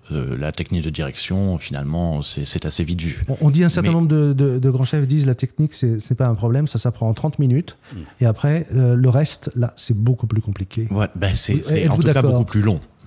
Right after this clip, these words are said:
Speaker 2: Oui.
Speaker 1: En tout cas beaucoup plus long. Et c'est vrai que, euh, passer, passer la technique, ben oui, il faut, il faut ressentir, euh, les gens, être en empathie et, et, et s'adapter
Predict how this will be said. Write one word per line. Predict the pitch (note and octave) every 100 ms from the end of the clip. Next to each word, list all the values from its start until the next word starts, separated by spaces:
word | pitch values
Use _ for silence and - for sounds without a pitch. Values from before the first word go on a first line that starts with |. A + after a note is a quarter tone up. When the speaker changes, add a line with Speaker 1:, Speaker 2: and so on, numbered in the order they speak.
| G2 -
Speaker 2:
Oui. | G#2 - _
Speaker 1:
En | - F#2+
tout | E2+
cas | G2
beaucoup | F2 -
plus | - D#2+
long. | D2 - - - - -
Et | F2 D#2+ D#2 C#2+ C#2 - - - -
c'est | - E2+
vrai | E2 E2
que, | - D#2+ D2 C#2+ - - - _ - -
euh, | - -
passer, | G#2+ G2+ - G2+
passer | E2 G2+ G#2
la | F2+
technique, | - E2+ F#2+ A2 F#2
ben | F#2
oui, | E2+ E2+ F2
il | E2
faut, | - E2+ E2
il | D2+ D#2+
faut | - E2+ E2
ressentir, | D#2 F#2 E2+ E2+ - G2+ G2 F2+
euh, | F2 D#2+ D#2+ D2+ - -
les | F2
gens, | D#2+ E2+ F2+ F#2
être | -
en | E2+
empathie | E2 D#2+ D#2 - F2 F#2+ F#2+ F#2
et, | E2 D2+ - - - - E2+
et, | D#2+ D#2+ C#2+ - - - G1+ - -
et | D#2 F2+
s'adapter | - F#2 F2 - G#2+ A2 A2